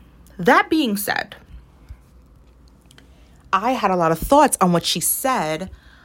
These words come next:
about influencing. She's basically, so I don't,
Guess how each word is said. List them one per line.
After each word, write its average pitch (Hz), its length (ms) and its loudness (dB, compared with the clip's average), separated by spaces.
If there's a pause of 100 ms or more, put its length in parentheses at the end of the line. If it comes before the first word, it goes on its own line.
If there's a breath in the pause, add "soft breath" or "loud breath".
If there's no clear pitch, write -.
(200 soft breath)
about 160 840 0 (640)
influencing. 220 840 -4 (600 soft breath)
She's 214 560 -4
basically, 175 1000 -4
so 185 400 0
I 208 260 2
don't, 170 760 -4